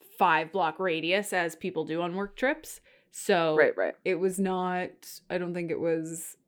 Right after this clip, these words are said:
Speaker 1: it didn't feel like actually going to Boston. It felt like going to the Ace Hotel.
Speaker 2: A Hyatt.
Speaker 1: <laughs> Yeah, exactly.
Speaker 2: <laughs>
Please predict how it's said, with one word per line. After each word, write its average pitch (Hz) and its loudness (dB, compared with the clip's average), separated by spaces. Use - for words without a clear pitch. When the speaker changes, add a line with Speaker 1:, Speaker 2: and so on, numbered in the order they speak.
Speaker 1:
it 214 8
didn't 254 6
feel 214 4
like 180 2
actually 156 0
going 151 -4
to 143 -6
Boston. 156 -2
It 185 -4
felt - -4
like 160 -2
going 160 -2
to 156 -4
the - -4
Ace 160 -2
Hotel. 160 -2
Speaker 2:
A 165 6
Hyatt. 147 0
Speaker 1:
<laughs> - -4
Yeah, - 0
exactly. - -6
Speaker 2:
<laughs> 277 -4